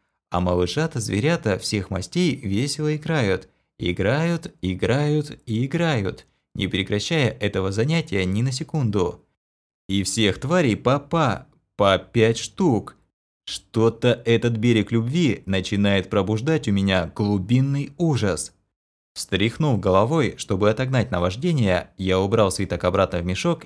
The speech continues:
и выудил другой, с огненным дождем, гарантированно могущим накрыть всю эту идиллию.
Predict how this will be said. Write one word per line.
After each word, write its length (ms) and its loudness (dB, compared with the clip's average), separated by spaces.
и 140 -2
выудил 420 -2
другой, 520 0
с 160 -6
огненным 420 4
дождем, 500 2
гарантированно 800 2
могущим 640 -2
накрыть 480 -2
всю 220 -2
эту 240 0
идиллию. 580 0